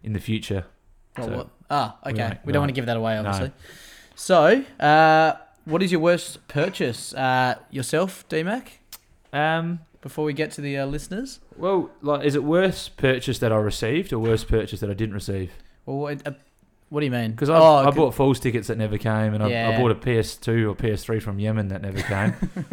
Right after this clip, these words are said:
Speaker 2: <laughs> And thanks to Anthony Moriello for
Speaker 1: But
Speaker 2: reminding us of that.
Speaker 1: Yeah, so
Speaker 2: That was sent in, so,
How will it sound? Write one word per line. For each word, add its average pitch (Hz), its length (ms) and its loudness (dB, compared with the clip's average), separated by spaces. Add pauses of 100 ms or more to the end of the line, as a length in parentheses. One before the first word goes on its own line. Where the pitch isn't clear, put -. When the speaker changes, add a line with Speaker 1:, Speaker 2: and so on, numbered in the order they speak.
(200)
Speaker 2:
<laughs> - 160 -20
And 127 160 -8
thanks 151 280 -6
to 135 120 -4
Anthony 131 320 -4
Moriello 123 480 0
for 120 160 -6
Speaker 1:
But 113 60 0
Speaker 2:
reminding 131 360 -4
us 123 140 -6
of 127 80 -8
that. 156 260 -8
Speaker 1:
Yeah, 110 300 0
so 113 320 -2
Speaker 2:
That 110 100 2
was 107 140 -2
sent 120 180 -6
in, 165 200 -10
so, 113 240 -10